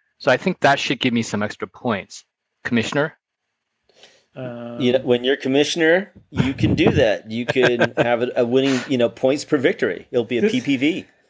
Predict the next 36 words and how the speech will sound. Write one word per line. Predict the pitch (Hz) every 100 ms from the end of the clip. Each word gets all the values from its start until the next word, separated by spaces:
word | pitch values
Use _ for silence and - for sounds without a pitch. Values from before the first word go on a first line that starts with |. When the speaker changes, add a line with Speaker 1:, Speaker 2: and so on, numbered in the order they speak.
| _
Speaker 2:
and | 151 147
Speaker 1:
And | 135
the | 139
only | 160 196
one | 185 185
I | 160
lost | 135 151 269 294 -
was | 320 -
Speaker 2:
<laughs> |
Speaker 1:
Taylor, | 339 151 - -
and | - 113
he, | 107 143 _ _
his | - 156
team | - 135
lost | 113 117 -
in |
overtime. | 104 123 123 - 101 113 113
So | 165
that's | 208 -
pretty | 262 220
good. | - 76 50 - _ _ -
Speaker 2:
Yeah, | 104 95 - - -
yeah, | -
Speaker 1:
I | 139
mean, | 262
Speaker 2:
no. | - - _ -
Speaker 1:
I | 175
could, | - 226 _
I | 135
still | 160 - 208
consider | 180 - 135
myself | 123 - 113 107
a | 101
winner. | 95 92 85 - _ _ _ _ _ - _ _
Speaker 2:
I, | 160 175 180 - _
I, | 143 143